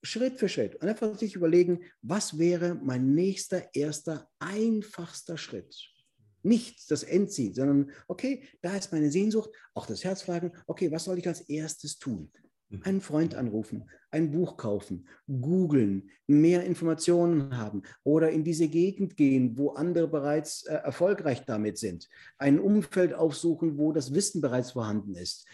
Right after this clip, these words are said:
Speaker 1: Äh, also, was ist der nächste erste Schritt? Das Schöne ist nämlich, nach dem nächsten ersten Schritt wissen wir mehr.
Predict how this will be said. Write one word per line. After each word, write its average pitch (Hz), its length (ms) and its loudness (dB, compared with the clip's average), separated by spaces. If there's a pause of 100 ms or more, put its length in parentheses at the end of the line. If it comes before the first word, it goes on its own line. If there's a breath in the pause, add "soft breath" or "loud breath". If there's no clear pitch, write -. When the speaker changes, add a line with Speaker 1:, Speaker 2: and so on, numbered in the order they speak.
(180 loud breath)
Speaker 1:
Äh, 135 340 2
also, 156 400 2 (240)
was 185 400 -6
ist 208 160 -6
der 185 80 0
nächste 175 320 -2
erste 151 340 -4
Schritt? - 320 -14 (680 soft breath)
Das 120 120 -2
Schöne 254 320 6
ist 151 240 -2
nämlich, 131 440 2 (200)
nach 139 280 2
dem 139 280 8
nächsten 190 500 2
ersten 143 420 -2
Schritt - 640 -6 (160)
wissen 190 480 0
wir 120 120 4
mehr. 85 360 -6